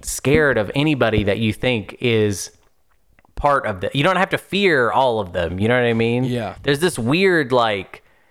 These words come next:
Speaker 1: there's this weird, like, fear of anything that even has, like, the smell or the hint of it. It's like Joe Rogan does not, Joe Rogan endorsed Bernie Sanders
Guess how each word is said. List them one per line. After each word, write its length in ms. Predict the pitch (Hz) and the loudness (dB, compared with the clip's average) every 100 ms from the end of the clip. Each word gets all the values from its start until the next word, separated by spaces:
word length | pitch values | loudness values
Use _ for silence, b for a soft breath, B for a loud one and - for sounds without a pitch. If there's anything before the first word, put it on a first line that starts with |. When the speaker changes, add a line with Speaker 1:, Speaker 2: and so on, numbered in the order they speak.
| _ _ _ - | _ _ _ -2
Speaker 1:
there's 220 | 143 147 | -2 0
this 180 | 165 - | -4 -2
weird, 380 | 113 147 175 147 | 0 2 2 2
like, 180 | 127 - | 0 -2
fear 600 | - - 160 151 117 101 | -12 -4 0 2 2 0
of 240 | 113 - - | -2 -4 -4
anything 560 | 139 143 - 131 113 | 0 0 0 -2 0
that 260 | 107 104 - 139 | 0 0 -4 -4
even 380 | 120 107 113 | -2 0 0
has, 280 | 107 117 104 | 0 -2 -2
like, 300 | 107 104 - | -2 -2 -4
the 120 | 104 | -6
smell 520 | 101 - 117 110 104 101 | -6 -4 0 0 2 0
or 100 | 95 | 0
the 140 | 95 | -2
hint 280 | 113 107 101 | -2 -2 -2
of 180 | 82 87 | -2 -2
it. 140 | 78 | -2
It's 120 | 120 | -2
like 240 | 170 135 B B B | -2 -4 B B B
Joe 180 | 226 233 | 0 2
Rogan 320 | 196 156 123 | 2 2 0
does 180 | 120 113 | 0 0
not, 420 | 131 123 113 - b b | 0 0 -2 -10 b b
Joe 140 | 208 | 0
Rogan 280 | 233 240 214 | 2 2 0
endorsed 840 | 156 147 123 135 151 151 - - - b b b _ _ | 0 -2 0 2 2 0 -4 -14 -18 b b b _ _
Bernie 360 | 110 151 190 196 | -4 0 2 0
Sanders 760 | - 151 131 117 107 107 - | 0 0 2 2 0 -2 -6